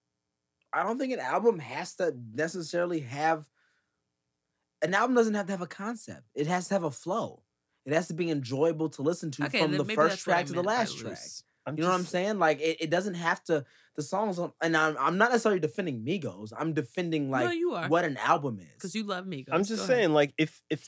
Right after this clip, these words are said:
Speaker 3: there's nothing really tying them together and it, it's not, like, making an experience, then it's just a collection of, like, B-sides and shit. It's, like, Untitled by Kendrick,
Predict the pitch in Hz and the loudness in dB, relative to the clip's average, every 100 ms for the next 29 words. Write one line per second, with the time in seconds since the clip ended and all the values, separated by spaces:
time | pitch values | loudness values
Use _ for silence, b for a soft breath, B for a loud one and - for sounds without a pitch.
0 | - 175 170 139 143 156 190 247 208 139 | 0 4 4 4 4 4 2 2 2 0
1 | _ _ _ - 120 131 175 190 170 - | _ _ _ -10 -6 0 2 2 -4 -2
2 | 160 175 165 143 117 107 120 127 139 127 | 0 2 0 -2 -4 0 2 2 2 0
3 | 127 117 113 - 123 110 - 156 160 123 | 0 0 -2 -2 -2 -2 4 4 6 4
4 | 120 - _ _ _ _ _ _ _ _ | 2 0 _ _ _ _ _ _ _ _
5 | _ _ _ _ _ _ _ - 151 160 | _ _ _ _ _ _ _ 0 6 8
6 | 160 165 123 110 - - 160 170 127 - | 8 8 8 4 -2 4 6 8 6 4
7 | 131 117 110 _ _ 151 156 - - 113 | 2 4 0 _ _ 0 0 -2 -8 -2
8 | 165 160 - 143 - 147 147 - - 143 | 4 4 2 -6 -2 4 4 2 -2 0
9 | 139 127 123 120 123 - - - 180 - | 0 0 2 4 4 -2 -12 -4 -2 4
10 | 131 117 117 101 - 104 - 131 - 180 | 6 6 2 -6 -4 -4 -2 -2 4 6
11 | 151 - 151 B B - 151 170 165 151 | 6 2 -18 B B 2 6 6 4 8
12 | 170 160 123 117 113 123 120 - 147 123 | 8 8 6 4 6 6 6 4 2 2
13 | 90 | -4